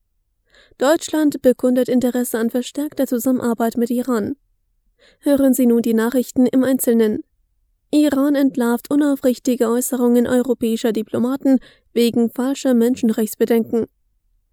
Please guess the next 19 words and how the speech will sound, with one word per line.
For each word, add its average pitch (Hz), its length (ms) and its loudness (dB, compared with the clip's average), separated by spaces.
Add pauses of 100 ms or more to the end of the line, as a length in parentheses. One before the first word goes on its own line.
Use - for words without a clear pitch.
(320)
Iran 311 400 0
hat 320 180 -2
unaufrichtige 277 680 0
westliche 240 440 -2
Besorgnisse 240 600 -2
über 226 220 2
Menschenrechtsfragen 233 960 -2
kritisiert 240 500 -2
und 226 140 -2
gesagt, 247 460 -2 (420)
dass 233 240 -2
Mörder 247 400 2
von 262 160 -2
iranischen 254 560 0
Menschen 254 360 0
frei 285 300 -4
in 247 160 2
Europa 240 520 -2
umherstreifen, 233 960 -2